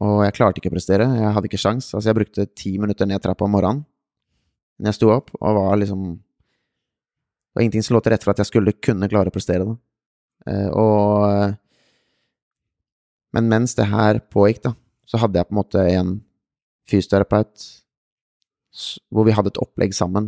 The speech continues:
hvor jeg trente strukturert inn mot skaden min hele tiden. Vi hadde trua på det jeg gjorde, og på en måte at det, det ville bli bra, men det ville ta lang tid da.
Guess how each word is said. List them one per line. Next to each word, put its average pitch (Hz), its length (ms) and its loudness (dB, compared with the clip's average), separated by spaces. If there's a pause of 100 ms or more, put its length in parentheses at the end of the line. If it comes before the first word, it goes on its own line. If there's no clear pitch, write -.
hvor 107 100 2
jeg 101 300 2
trente 95 640 0 (1120)
strukturert - 720 -2
inn 98 180 -2
mot 98 160 -6
skaden 95 300 -2
min 95 100 -4
hele 95 240 0
tiden. 104 300 -4 (880)
Vi 107 80 0
hadde 104 160 2
trua 98 240 2
på 101 140 -4
det 101 100 4
jeg 104 80 4
gjorde, 104 300 2 (1400)
og - 80 -10
på - 80 -12
en 110 80 0
måte 101 140 -4
at - 80 -6
det, 101 100 0
det 104 220 4
ville 95 340 0
bli 95 160 0
bra, 101 240 2
men 123 80 -2
det 113 80 0
ville 104 160 0
ta - 240 -4
lang 92 240 -2
tid 104 320 -6
da. 101 60 -10